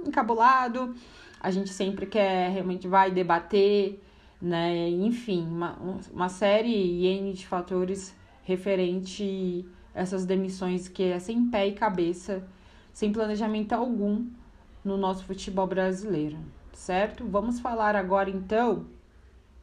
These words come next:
do Corinthians. O Corinthians, né, do Vitor Pereira, treinador português, patinou bastante nesse início de chegada dele, né? Enfim, é, venceu o Botafogo,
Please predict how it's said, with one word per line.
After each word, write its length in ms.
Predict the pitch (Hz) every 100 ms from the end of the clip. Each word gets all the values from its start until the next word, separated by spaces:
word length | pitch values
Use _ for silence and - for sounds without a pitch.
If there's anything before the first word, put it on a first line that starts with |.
| -
do 140 | 196 190
Corinthians. 680 | 240 240 220 196 185 165 170
O 100 | 208
Corinthians, 680 | 294 202 180 170 - 165 185
né, 160 | 196
do 140 | 208 175
Vitor 280 | 185 196 190
Pereira, 500 | 175 170 202 208 190
treinador 400 | 190 180 185 185
português, 680 | 190 185 180 180 196 202 - - -
patinou 440 | 220 233 226 214
bastante 640 | 196 208 - 202 185 185 185
nesse 260 | 185 185
início 260 | 190 185 -
de 80 | -
chegada 460 | 190 175 180 185
dele, 400 | 170 160 160 185 - - - -
né? 380 | 175 185 185 180 - - - - -
Enfim, 600 | 196 202 - 214 208 202 - - -
é, 280 | - 190 190
venceu 520 | 185 240 285 - 262
o 40 | 302
Botafogo, 880 | 277 285 240 - 214 233 262 339